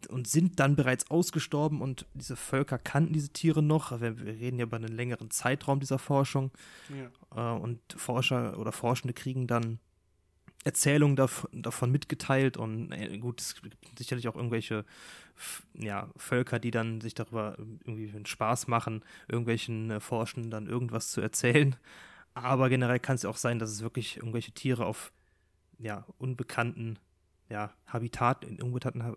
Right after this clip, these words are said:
Speaker 1: unbekannten Habitaten gibt, die wirklich nur gewisse Urvölker kennen. Es gibt ja heute noch, äh, Urvölker, die tatsächlich noch so unter sich leben, so, ne,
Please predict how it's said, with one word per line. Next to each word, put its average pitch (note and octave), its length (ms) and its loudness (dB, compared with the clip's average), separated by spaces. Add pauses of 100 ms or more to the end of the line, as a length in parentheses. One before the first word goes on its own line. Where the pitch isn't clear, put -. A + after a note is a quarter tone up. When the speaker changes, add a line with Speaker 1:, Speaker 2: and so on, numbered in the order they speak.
Speaker 1:
unbekannten A#2+ 420 -6
Habitaten A#2 640 0
gibt, - 340 -2 (440)
die A2 100 -2
wirklich B2+ 240 2
nur B2+ 140 2
gewisse A#2+ 240 -4
Urvölker A2 560 0
kennen. A2 360 -6 (180)
Es - 100 -16
gibt - 140 -4
ja G#2+ 80 0
heute A#2 260 4
noch, - 380 0
äh, G2+ 280 -6 (680)
Urvölker, C3 760 2
die A#2 140 -2
tatsächlich A#2+ 320 -2
noch B2 80 2
so - 100 -2
unter A#2+ 260 -2
sich C3 280 -2
leben, A2 240 0
so, G#2 440 -6 (540)
ne, C3 240 -4